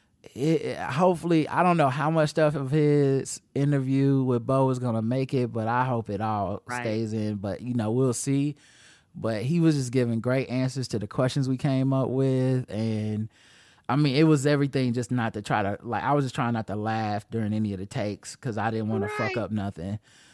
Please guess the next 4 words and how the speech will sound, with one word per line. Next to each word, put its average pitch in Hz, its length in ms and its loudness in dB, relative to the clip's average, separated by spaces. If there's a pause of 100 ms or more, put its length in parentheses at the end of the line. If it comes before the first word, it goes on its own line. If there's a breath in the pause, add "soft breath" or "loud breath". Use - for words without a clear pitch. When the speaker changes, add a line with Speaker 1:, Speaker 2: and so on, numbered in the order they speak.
(200 soft breath)
Speaker 1:
But 104 500 -4 (240)
he 127 520 -2
had 131 320 2
me 113 440 -2